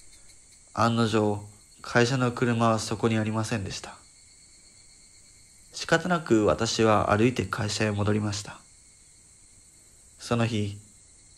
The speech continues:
Aは私を置いて会社に帰り、そのまま仕事を辞めてしまったそうです。会社の人は私に「もう帰っていいよ」と。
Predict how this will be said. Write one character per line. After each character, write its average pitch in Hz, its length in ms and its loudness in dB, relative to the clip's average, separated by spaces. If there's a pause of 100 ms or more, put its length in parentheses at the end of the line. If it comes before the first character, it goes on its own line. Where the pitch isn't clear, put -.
A 131 160 8
は 117 160 10
私 117 380 2
を 120 100 4
置 120 100 6
い 117 40 2
て 120 200 2
会 113 240 0
社 117 100 -4
に 110 140 -4
帰 113 100 -2 (120)
り、 - 200 -12 (1000)
そ - 260 -6
の 110 80 0
ま 110 100 2
ま 107 280 2
仕 - 180 -4
事 117 240 2
を 113 60 6
辞 110 80 4
め 110 140 -2
て - 120 -8
し - 140 -8
ま 117 80 2
っ 113 80 0
た 120 120 -4
そ 117 160 -2
う - 40 -4
で - 100 -8
す。 - 220 -14 (1800)
会 143 180 8
社 165 120 2
の 165 100 2
人 156 180 4
は 104 300 6 (340)
私 131 360 2
に 123 180 2
「も 127 300 4
う - 40 -12
帰 135 100 -2
っ 139 60 -2
て - 180 -6
い 120 80 0
い - 20 0
よ」 113 240 -2 (320)
と。 - 120 -18